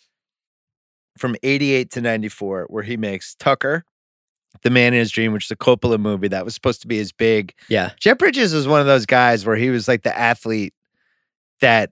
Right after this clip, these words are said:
Speaker 1: every year they were telling us he was gonna be the M V P in the league, and
Speaker 2: Right.
Speaker 1: it just kinda never happened. And then he has this awesome stretch with Fabulous Baker Boys,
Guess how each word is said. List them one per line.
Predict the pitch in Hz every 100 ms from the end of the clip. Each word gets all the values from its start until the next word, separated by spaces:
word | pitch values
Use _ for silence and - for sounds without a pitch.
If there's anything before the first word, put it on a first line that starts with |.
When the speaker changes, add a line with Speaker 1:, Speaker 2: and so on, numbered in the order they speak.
| -
Speaker 1:
every | 131 120 123
year | 120 120 117 107
they | 107
were | 107
telling | 107 117 110 107
us | 101 -
he | 110
was | 95
gonna | 107 101
be | 104
the | 104
M | 101
V | 104
P | - 107
in | 98
the | 95
league, | 101 95 85
and | 98
Speaker 2:
Right. | 98
Speaker 1:
it | 95
just | 104
kinda | 120 101
never | 98 95
happened. | 95 95 - 120 113 _ _ _ _ _ _ _ _ _ _ _ _ _
And | 139
then | 151 190
he |
has | 180 131 113
this | 113
awesome | 123 120 - 110
stretch | - 120 101 -
with | 95
Fabulous | - 117 110 113 104
Baker | 113 107 104
Boys, | 92 98 95 92 -